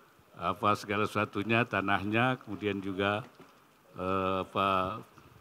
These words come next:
jalannya supaya bisa masuk. Dan semuanya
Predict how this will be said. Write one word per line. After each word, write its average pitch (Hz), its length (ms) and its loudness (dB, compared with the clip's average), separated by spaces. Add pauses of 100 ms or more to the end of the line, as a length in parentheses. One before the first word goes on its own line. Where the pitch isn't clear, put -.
(1040)
jalannya 117 800 6
supaya 92 320 -4
bisa 90 240 -2
masuk. 123 640 4 (320)
Dan 82 80 -12
semuanya 104 460 2